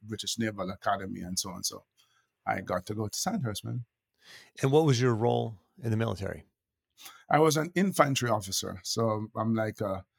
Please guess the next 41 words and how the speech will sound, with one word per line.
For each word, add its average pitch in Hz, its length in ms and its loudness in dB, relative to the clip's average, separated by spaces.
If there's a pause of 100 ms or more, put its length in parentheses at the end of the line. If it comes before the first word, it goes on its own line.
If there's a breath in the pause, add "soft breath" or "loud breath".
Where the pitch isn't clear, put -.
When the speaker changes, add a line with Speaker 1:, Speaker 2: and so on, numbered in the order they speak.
(200)
Speaker 1:
to - 100 6
be 208 120 8
honest, 208 380 10
man, 175 320 10
I 175 240 12
am 151 220 8
as 135 180 6
gung-ho 139 600 6
as 120 220 2
they 120 140 2
come. 107 240 -2
I 101 100 0
love 139 400 6
that 113 200 2
stuff. - 420 -6
You 117 120 2
know, 113 60 2
I 107 60 0
really 127 320 4
loved, 123 380 4 (460)
I 127 40 -2
really 143 200 6
loved 139 240 6
the 131 80 10
Army. 117 440 6 (240)
When 123 160 0
I 123 180 2
came 147 360 4
back 120 200 6
from 117 220 2
Sandhurst 110 540 2
as 104 160 -2
a, 98 220 -6 (580)
a 113 80 2
second 123 500 4
lieutenant, 110 640 0
we 110 80 0
say 104 440 0
in 104 140 -2
English, 104 400 -2
uh, 98 160 -6